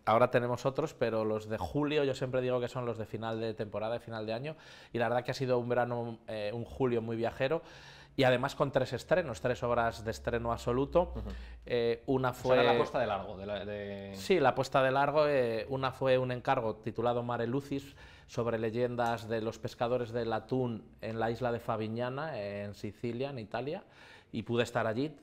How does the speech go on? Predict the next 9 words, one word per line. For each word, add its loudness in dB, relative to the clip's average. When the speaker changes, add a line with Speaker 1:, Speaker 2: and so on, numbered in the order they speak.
Speaker 1:
eh, -4
trabajando 0
con -6
el -6
maestro -4
José -8
Alcácer -4
y -4
con, -4